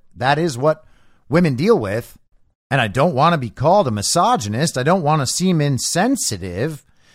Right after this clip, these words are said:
So I guess we just better let them argue for whatever it is they want. We better just give it to them.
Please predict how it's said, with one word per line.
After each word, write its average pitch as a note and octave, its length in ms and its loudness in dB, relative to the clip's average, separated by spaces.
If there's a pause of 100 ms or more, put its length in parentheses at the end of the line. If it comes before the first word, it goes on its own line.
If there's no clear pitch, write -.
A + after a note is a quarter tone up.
So A#3+ 220 0
I G#3+ 60 0
guess F#3 200 0
we F3+ 140 -2
just D3+ 260 0
better E3+ 220 4
let E3+ 260 2
them F#3+ 300 0
argue F3+ 340 2
for G3+ 220 -2
whatever G#3 340 2
it G#3 80 0
is G#3 140 -2
they G#3+ 160 2
want. A3 340 -2
We A2 100 -4
better D#3+ 200 -2
just D#3 380 -6
give D#3+ 180 0
it A3+ 140 -2
to E3 80 -8
them. G2+ 340 -6